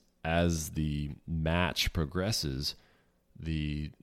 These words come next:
outside circle perimeter of the map gets smaller and smaller, to where if you go outside of that circle, you die. It's, you know, mustard gas or whatever it is.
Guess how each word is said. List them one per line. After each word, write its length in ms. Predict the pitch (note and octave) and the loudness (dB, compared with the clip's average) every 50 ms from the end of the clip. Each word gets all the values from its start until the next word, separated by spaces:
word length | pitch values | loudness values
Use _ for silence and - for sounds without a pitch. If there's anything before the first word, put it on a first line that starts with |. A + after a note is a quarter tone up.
| - - - - - - | -20 -20 -20 -20 -6 -2
outside 600 | - F#2+ G2 F#2 - - - F2+ F2 F2 E2+ - | 0 2 2 2 2 2 4 4 4 4 2 2
circle 520 | - - - F2+ E2 E2 - - F2 D#2+ | 0 2 4 4 4 4 6 4 4 4
perimeter 640 | - - - D2+ D#2+ E2 E2+ E2+ D#2 D2+ D2 D2 C#2+ | 4 2 2 4 4 4 6 4 4 4 2 2 0
of 240 | - - D#2 C#2 - | 0 0 -2 -2 -2
the 80 | C#2+ | -2
map 460 | C#2+ D2 D2+ D#2 E2+ D#2+ C2+ - - - | -2 0 0 2 2 2 0 -2 -4 -6
gets 160 | C#2+ - - | -6 -4 -2
smaller 540 | - - - - E2 D#2 D#2 E2 E2 D#2+ C#2+ | -2 -2 -2 0 2 2 4 4 4 2 2
and 100 | C2+ - | 0 -2
smaller, 600 | - - D#2 D2 D2+ D#2 E2+ F2 F2 F2+ F2 - - - - _ _ - | -2 -2 0 0 2 2 2 4 4 4 2 0 -4 -18 -20 _ _ -8
to 100 | - E2 | -2 2
where 160 | D#2 D#2 D2+ | 2 4 4
if 140 | C#2 - - | 2 0 0
you 80 | D#2+ D#2 | 0 2
go 180 | D#2+ D#2 C#2+ | 2 2 2
outside 420 | C2+ A#1 A1 - - - G#2 B2 A2 | 2 -2 -4 -4 -2 0 2 2 2
of 80 | E2+ | 2
that 320 | D#2 D2+ D2 C2 - - - _ - | 0 0 -2 -2 -4 -6 -12 _ -10
circle, 640 | - - - G2 G2 E2+ - C#2+ C#2 D2 D#2 - - - _ _ _ _ _ _ _ - - | -6 -2 2 2 2 2 2 0 0 0 0 -2 -6 -12 _ _ _ _ _ _ _ -20 -12
you 360 | - D2+ D2+ D2+ D2+ D2 D2 | -8 -4 -2 0 0 0 0
die. 420 | D2 - D2+ C2 A1+ G1+ G1+ G1+ G1+ | 0 0 0 0 0 0 -2 -2 -4
It's, 300 | G1+ - - - - - | -4 -2 -2 -2 -2 -2
you 80 | D2 D2 | -4 -6
know, 160 | B1+ A#1+ B1 - - | -6 -6 -8 -6 -2
mustard 400 | G2+ G2 F#2 F2 - - E2+ D2+ | 2 4 4 4 4 2 0 0
gas 400 | D2 D#2 C#2+ D2 C#2+ C#2+ - - | 0 0 0 0 0 0 0 0
or 40 | D2+ | 0
whatever 360 | D2+ D2 C#2+ C2+ B1 G#1+ G1+ | 2 2 0 0 -2 -2 -4
it 60 | G1+ | -4
is. 200 | G1+ A1 - - | -4 -6 -6 -8